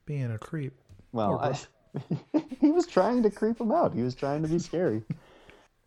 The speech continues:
Speaker 2: But I think that Robin makes the most sense out of, like, the influx characters to take on a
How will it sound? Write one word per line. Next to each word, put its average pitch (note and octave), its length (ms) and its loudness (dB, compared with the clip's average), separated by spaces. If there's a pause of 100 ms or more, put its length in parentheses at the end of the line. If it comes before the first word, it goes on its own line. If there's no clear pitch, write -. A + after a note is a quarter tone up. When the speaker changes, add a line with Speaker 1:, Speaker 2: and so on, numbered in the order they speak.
(480)
Speaker 2:
But A2+ 360 4 (160)
I A2 120 0
think A2+ 300 0
that G2 320 2 (380)
Robin G#2 720 0 (100)
makes F#2+ 220 -4
the F#2+ 100 -8
most F2 360 -4
sense E2+ 500 -8
out E2 180 -4
of, D#2+ 380 -8
like, C#2+ 220 -12
the E2 80 -6
influx E2 680 -6
characters D#2+ 540 -6
to - 100 -6
take - 260 -6
on E2+ 280 -4
a D#2+ 180 -6